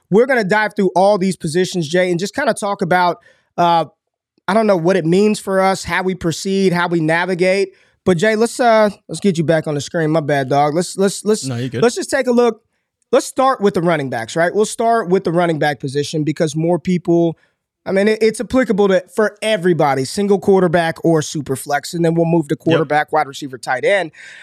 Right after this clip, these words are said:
Speaker 1: But there was no surprise, Jay, at the top of the draft, Bijan Robinson selected number one, uh, the number one running back,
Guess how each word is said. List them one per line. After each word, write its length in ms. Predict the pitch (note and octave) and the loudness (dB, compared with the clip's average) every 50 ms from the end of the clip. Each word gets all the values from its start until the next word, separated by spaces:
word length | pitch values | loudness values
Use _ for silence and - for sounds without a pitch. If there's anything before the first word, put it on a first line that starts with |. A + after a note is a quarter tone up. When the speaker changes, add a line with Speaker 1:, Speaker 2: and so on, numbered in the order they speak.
| - - _ | -20 -4 _
Speaker 1:
But 140 | - G3+ G3 | 0 2 2
there 100 | B3 B3 | 2 2
was 160 | A#3+ G#3+ F3+ | 0 0 0
no 160 | A3 C#4 D4+ | 0 0 0
surprise, 580 | - - B3 - B3 B3 B3+ B3+ A#3+ G#3+ E3+ C#3+ | 0 -4 -4 0 0 2 2 2 2 0 -2 -2
Jay, 280 | D3+ F#3+ F#3+ F#3+ F#3+ | 0 0 2 2 0
at 80 | F#3 F#3 | -2 -2
the 80 | F3+ | -6
top 280 | D3+ - G#3 G3+ G3+ - | -6 -2 -2 -2 -2 -2
of 60 | F3+ | -2
the 80 | E3+ D#3+ | -2 0
draft, 340 | C#3+ F3 F3+ F#3 F#3 D#3 C#3+ | 0 2 2 2 2 0 0
Bijan 400 | E3+ F#3 F#3+ E3 F#3 F#3 F3 E3 | 0 0 0 2 2 2 2 2
Robinson 460 | F3 F3+ F3 F3+ F3+ E3+ - F#3 F3 | 0 0 0 -2 -4 -6 -8 -10 -12
selected 580 | - - F3+ E3+ D#3 E3+ F3+ F3 - F3 D3+ | -10 -10 -8 -4 -2 -2 -2 -2 -2 -4 -2
number 280 | C#3+ E3+ E3+ E3+ E3 E3 | -2 -2 -2 -2 -2 -4
one, 420 | D3+ D3+ D#3+ E3 F3 F3+ F3+ F#3+ - - - _ _ _ - | -2 0 0 2 2 0 0 -4 -6 -12 -20 _ _ _ -2
uh, 260 | E3+ E3 D#3+ D#3+ D3+ | 0 2 2 0 0
the 160 | D3 C#3 - | 0 0 0
number 280 | E3+ F#3 G3+ G3 G3+ F#3+ | 2 2 2 2 2 2
one 180 | F#3 F#3+ F3+ | 4 2 2
running 260 | E3+ F3 F3 F3+ F#3 E3+ | 2 2 2 2 2 2
back, 300 | F#3 F#3 F#3+ F#3+ - | 0 0 0 -2 -4